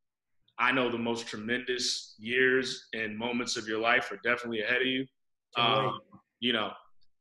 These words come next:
Speaker 1: you always will forever have a, a deep-rooted fan and friend in me. Um, and it is, again,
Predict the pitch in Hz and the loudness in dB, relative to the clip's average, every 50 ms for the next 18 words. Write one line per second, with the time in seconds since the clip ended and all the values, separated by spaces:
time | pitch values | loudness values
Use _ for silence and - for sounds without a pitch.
0 | _ _ _ - 117 120 117 117 117 120 127 127 123 127 127 123 120 120 120 120 | _ _ _ -8 -6 -6 -6 -2 0 2 2 2 2 2 2 4 4 4 2 0
1 | 117 117 - - - - - _ - 113 117 117 113 110 107 107 107 - _ _ | 0 -4 -6 -8 -8 -12 -16 _ -6 -2 0 0 0 0 -2 -4 -10 -18 _ _
2 | - - - 113 123 127 127 120 117 113 107 104 - 117 117 117 113 110 107 107 | -10 -8 -6 0 2 2 2 2 2 0 0 0 2 2 2 2 2 2 -2 -4
3 | - - _ _ _ _ _ _ - 110 107 107 107 107 107 107 - 117 104 101 | -6 -14 _ _ _ _ _ _ -6 -4 -2 0 0 0 -2 -4 -6 -6 -6 -6
4 | 98 - 123 123 127 123 120 110 120 127 127 123 117 113 107 107 - - _ _ | -6 -4 -2 -2 -2 -4 -6 -8 -8 -6 -6 -4 -4 -4 -4 -4 -8 -16 _ _
5 | _ _ _ _ _ _ _ - - - 127 131 131 123 123 120 110 - - 123 | _ _ _ _ _ _ _ -12 -4 0 2 4 4 4 4 2 0 0 0 2
6 | 131 143 139 127 - - 127 123 117 113 113 113 113 120 120 120 131 131 120 110 | 2 2 2 0 -4 -6 -6 -4 -4 -4 -2 -4 -4 -2 -2 0 0 0 -2 -2
7 | 104 - - - _ _ _ _ _ - 117 113 110 110 107 104 101 101 101 101 | -6 -8 -14 -20 _ _ _ _ _ -6 -4 -2 -2 -2 -2 -2 -4 -6 -8 -10
8 | 101 - _ - 117 113 110 110 107 107 110 131 117 117 117 110 104 - - - | -12 -14 _ -6 -4 -2 0 0 -2 -2 -4 -6 -6 -6 -6 -4 -4 -6 -6 -6
9 | - - - 117 120 120 117 117 123 123 117 107 101 | -8 -10 -10 -6 -4 -4 -2 0 0 0 0 -2 -4